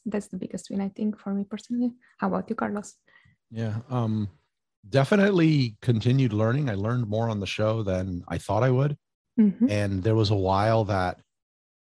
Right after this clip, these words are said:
Speaker 2: it's this weird balance between when you bring somebody on and you pick a topic, you're picking the topic for the listeners to get the most value.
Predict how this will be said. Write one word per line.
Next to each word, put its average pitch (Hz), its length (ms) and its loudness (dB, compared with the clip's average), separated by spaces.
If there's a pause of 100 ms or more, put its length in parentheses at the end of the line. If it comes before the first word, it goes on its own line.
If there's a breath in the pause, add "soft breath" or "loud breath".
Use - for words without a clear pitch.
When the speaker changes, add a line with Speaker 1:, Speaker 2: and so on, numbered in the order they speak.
(300)
Speaker 2:
it's - 80 -12
this 139 180 -2
weird 131 260 4
balance 90 500 0
between 92 640 -2 (680)
when 107 160 0
you 107 80 4
bring 117 240 4
somebody 104 400 2
on 98 260 0
and 90 80 -4
you 87 80 -6
pick - 200 -6
a 104 40 -6
topic, 90 480 -2 (460)
you're 104 80 -18
picking 127 280 0
the 110 80 0
topic 104 480 0 (220)
for 104 140 -4
the 82 80 -4
listeners 101 460 0
to 101 100 -8
get 98 120 -4
the 98 60 -4
most 92 220 -2
value. 104 580 0